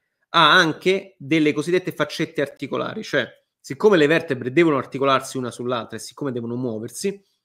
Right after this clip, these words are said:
ogni vertebra ha una faccetta articolare superiore e una faccetta articolare inferiore. La faccetta articolare superiore si articola con la faccetta articolare inferiore della vertebra su-,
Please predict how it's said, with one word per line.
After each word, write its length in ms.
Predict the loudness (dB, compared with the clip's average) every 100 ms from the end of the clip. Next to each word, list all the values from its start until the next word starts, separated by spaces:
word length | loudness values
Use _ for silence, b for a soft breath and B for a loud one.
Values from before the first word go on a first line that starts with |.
| _ _ _ _ _ _ _ _ 6
ogni 260 | 6 8
vertebra 640 | 6 4 2 0 4 4 2
ha 60 |
una 120 | -4 -4
faccetta 380 | -6 -8 -6
articolare 460 | -6 -4 -2 0 -2
superiore 460 | -6 0 2 4 2
e 40 |
una 100 | 0
faccetta 380 | -4 -10 -10 -8
articolare 440 | -6 -4 -2 -2
inferiore. 720 | -4 -6 -8 -6 -6 -4 -4
La 100 | -6
faccetta 380 | -6 -4 -4 -2
articolare 440 | -4 -4 -2 -2 -2
superiore 460 | -4 -2 0 0
si 180 | -2 -2
articola 640 | -4 -4 -8 -4 -4 -6
con 140 | -6 -4
la 120 | -4
faccetta 340 | -4 -6 -6
articolare 340 | -6 -4 -2 -2
inferiore 460 | -4 0 0 2
della 160 | 0 0
vertebra 400 | -2 -4 -6 -8
su-, 160 | -8